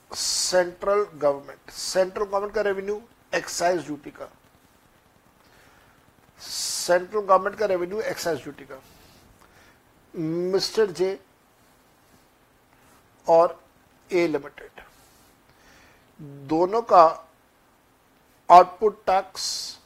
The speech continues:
मिस्टर जे का आउटपुट टैक्स अभी निकाला हम लोगों ने ये रहा बारह सौ पचास,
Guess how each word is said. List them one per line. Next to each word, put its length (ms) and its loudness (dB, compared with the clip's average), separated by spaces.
मिस्टर 560 -2
जे 200 0
का 140 4
आउटपुट 320 2
टैक्स 240 -2
अभी 120 -8
निकाला 340 -2
हम 100 -6
लोगों 200 -6
ने 160 -10
ये 160 0
रहा 180 2
बारह 360 2
सौ 140 -8
पचास, 720 -8